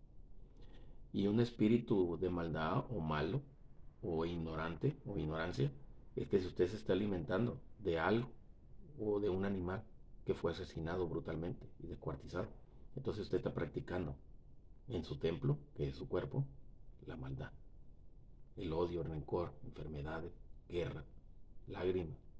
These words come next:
de todos esos animales que mueren inocentemente. Entonces,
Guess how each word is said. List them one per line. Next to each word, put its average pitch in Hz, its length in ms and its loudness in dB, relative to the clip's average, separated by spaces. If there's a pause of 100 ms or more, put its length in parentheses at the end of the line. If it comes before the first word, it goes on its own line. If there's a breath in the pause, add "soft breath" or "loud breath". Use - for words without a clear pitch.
de - 80 -2
todos 82 200 0
esos - 120 -8
animales 82 420 -2 (460)
que 82 80 2
mueren 85 320 0
inocentemente. 80 640 -4 (640 loud breath)
Entonces, 92 400 6